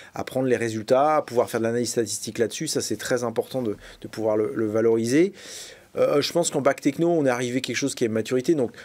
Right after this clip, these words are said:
la, la répétition de la séquence est, pas, est, est intéressante pour eux, hein, ça, ça leur permet de voir à chacune des filières d'avoir ça.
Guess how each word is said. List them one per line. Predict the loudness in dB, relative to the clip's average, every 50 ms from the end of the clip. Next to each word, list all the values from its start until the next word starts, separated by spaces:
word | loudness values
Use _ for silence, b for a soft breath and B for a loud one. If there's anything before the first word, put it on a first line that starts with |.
| B B -4
la, | -4 -2 0
la | 0 0 0
répétition | -2 -4 -4 -4 -4 -4 -4 -2 0
de | 0
la | 0
séquence | 0 0 0 0 0 0 -2
est, | -2
pas, | -2 -2 -2 -2 -2
est, | 0 0 -2 0 2
est | 0
intéressante | 0 0 0 -2 0 0 0 0 0 -2 -4 -4
pour | -2 -2 2 4 4 4
eux, | 4 4
hein, | 2
ça, | 0 2 2 0 2 0
ça | -2 -2 -2
leur | -2 -2
permet | -2 -2 -2 -2 -2 -4
de | -2
voir | 0 2 2 2 0 B B B B B -8
à | -4
chacune | -2 -2 -2 -2 -2 -2 0
des | 0 -2
filières | -2 -2 0 2 2 2
d'avoir | 2 2 0 -2 -2
ça. | 0 0 0 0 0